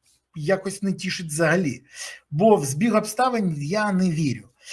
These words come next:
А співпадіння, може, хтось вважає? Ні. А схоже, що вся надія на наших партнерів, дорослих, європейських партнерів, бо американці зараз ведуть себе, м'яко кажучи, не по-партнерськи.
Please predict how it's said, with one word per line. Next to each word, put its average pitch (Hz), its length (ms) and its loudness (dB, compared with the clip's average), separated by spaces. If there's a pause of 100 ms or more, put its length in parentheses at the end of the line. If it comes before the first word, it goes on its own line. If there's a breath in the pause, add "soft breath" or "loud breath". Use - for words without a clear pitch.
(260 loud breath)
А 170 220 6
співпадіння, 214 600 0
може, 175 200 4
хтось 147 260 -2
вважає? 131 400 -4 (100)
Ні. 160 320 -2 (480 loud breath)
А 147 100 -12
схоже, 220 300 0
що 185 100 -2
вся 220 200 0
надія 214 380 -2
на 190 120 0
наших 190 400 -2
партнерів, 185 640 -2 (100)
дорослих, 180 580 4 (140)
європейських 190 1000 0
партнерів, 143 600 -2
бо 202 280 2
американці 202 800 0
зараз 208 460 6 (340 soft breath)
ведуть 165 340 -6
себе, 214 280 -2
м'яко 175 440 2
кажучи, 175 480 0
не 165 180 -2
по-партнерськи. 165 680 -6